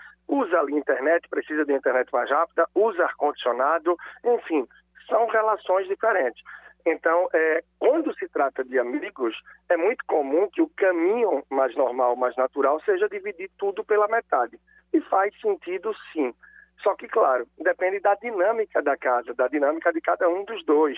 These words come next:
três amigos, amigas que vão estar lá no mesmo lugar. Por isso é importante que antes seja conversado. Ó, qual é mais ou menos a tua rotina? Como é que tá a realidade?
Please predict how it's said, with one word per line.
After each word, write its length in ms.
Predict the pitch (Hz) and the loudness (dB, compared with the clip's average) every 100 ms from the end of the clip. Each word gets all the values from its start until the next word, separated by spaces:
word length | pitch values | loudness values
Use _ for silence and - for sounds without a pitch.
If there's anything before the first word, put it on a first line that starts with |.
| - | -4
três 300 | 135 143 139 | -2 0 0
amigos, 440 | 123 127 156 - 131 | -2 -2 -6 -4 -4
amigas 320 | 123 131 139 | -2 -4 -6
que 60 | |
vão 140 | 151 170 | -2 0
estar 160 | 170 | 2
lá 160 | 147 135 | 2 0
no 80 | 147 | 0
mesmo 260 | 143 139 | -2 0
lugar. 320 | 185 - 127 - - - - - | -2 0 -2 -4 -12 -20 -6 0
Por 100 | 196 | 0
isso 160 | 254 | 0
é 60 | 254 | -4
importante 640 | 220 - 139 - 190 - | 0 -2 0 0 0 0
que 160 | - 175 - | -6 -4 0
antes 500 | 180 285 - - 135 - - _ _ _ | 2 2 -2 -6 -6 -8 -18 _ _ _
seja 240 | 170 160 185 | -2 -2 -2
conversado. 640 | 196 226 254 - 120 - _ _ - | 0 0 0 0 -2 -6 _ _ 0
Ó, 200 | 170 156 | 0 0
qual 240 | 143 139 | 0 0
é 60 | 208 | 0
mais 180 | 175 147 | 0 0
ou 100 | 143 | 0
menos 200 | 139 147 | 0 -2
a 80 | |
tua 200 | 131 147 | -2 0
rotina? 540 | 127 131 - 131 127 135 - - - | 2 0 -2 -4 -2 -4 -8 -12 -4
Como 180 | 170 | -2
é 60 | 185 | -2
que 80 | - | -2
tá 100 | 165 | -2
a 60 | |
realidade? 640 | 131 139 127 - 123 123 | 0 -2 -2 0 0 0